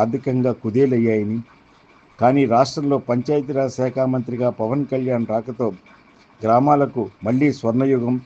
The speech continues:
పంచాయతీలకు మంచి రోజులు వచ్చాయని భావిస్తూ, గ్రామాలకు ఏం చేస్తే తిరిగి పునర్జీవం పొందుతాయో ఆ దిశగా పవన్ కళ్యాణ్ ఒక పవనోత్తేజంతోటి పంచాయతీరాజ్ వ్యవస్థను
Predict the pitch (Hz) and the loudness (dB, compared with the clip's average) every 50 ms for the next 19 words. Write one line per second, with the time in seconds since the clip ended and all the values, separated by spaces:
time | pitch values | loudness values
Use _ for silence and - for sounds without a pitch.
0 | - _ _ _ _ _ - 113 120 127 123 151 147 147 139 120 143 131 135 117 | -10 _ _ _ _ _ -2 -2 0 0 2 2 2 2 2 0 0 -2 -2 -4
1 | 113 104 110 117 117 135 139 135 127 123 127 123 123 123 113 113 - _ _ _ | -4 -2 -2 -2 -2 0 0 2 2 2 2 2 2 0 0 -2 -8 _ _ _
2 | _ _ _ _ _ _ _ _ _ _ _ _ _ - 104 - - - 139 127 | _ _ _ _ _ _ _ _ _ _ _ _ _ -10 -10 -6 -2 0 2 2
3 | 127 123 120 120 117 107 - _ _ _ - 87 98 104 110 113 110 - 143 151 | 2 2 2 2 0 -2 -4 _ _ _ -6 -2 -2 -2 -2 -4 -8 -8 -8 -8
4 | 143 - _ _ - _ _ - 107 113 120 131 139 139 135 135 117 113 120 113 | -8 -10 _ _ -20 _ _ -2 2 2 4 4 4 4 2 2 0 -2 0 0
5 | 127 143 151 127 147 147 135 139 - - 151 143 131 123 - - 131 135 135 139 | 0 0 0 0 0 -2 -2 -2 -4 -2 0 0 0 0 -2 -6 -6 -4 -4 -4
6 | 135 139 - 117 131 143 131 123 135 143 135 131 127 123 120 110 - - 120 117 | -4 -4 -4 -4 -4 -4 -4 -4 -4 -2 -2 0 0 -2 -2 -4 -4 -4 -4 -2
7 | 110 - 120 117 113 110 117 120 - _ _ _ _ _ _ _ _ _ - _ | 0 0 0 2 2 0 0 -2 -6 _ _ _ _ _ _ _ _ _ -20 _
8 | _ _ _ _ - _ _ _ - 110 113 120 98 107 101 - 147 139 131 139 | _ _ _ _ -20 _ _ _ -2 0 2 2 2 0 -2 -2 -2 2 4 4
9 | 113 - - _ _ _ _ _ _ _ _ - 107 117 135 147 143 - 143 135 | 2 2 0 _ _ _ _ _ _ _ _ -6 -2 0 0 0 0 0 0 0
10 | 127 127 123 117 104 98 95 - _ _ _ _ - 110 104 - 117 110 - - | 2 2 2 2 0 -2 -6 -12 _ _ _ _ -10 -10 -6 -2 -4 -4 -2 0
11 | 110 113 127 139 143 139 123 - - 135 123 113 117 117 117 113 - 117 110 92 | 0 2 2 2 2 0 0 -2 -4 -2 -2 -2 -2 -2 -2 -2 -2 -2 -2 -2
12 | - 107 90 85 - _ _ _ _ _ 117 117 113 117 139 135 131 117 131 127 | -4 -8 -10 -10 -16 _ _ _ _ _ -4 -4 -2 0 0 -2 -2 -2 -2 -2
13 | 123 117 110 110 107 110 113 107 - - 123 107 104 95 | -2 0 -2 -2 -2 -2 -4 -6 -6 -6 -4 -4 -4 -6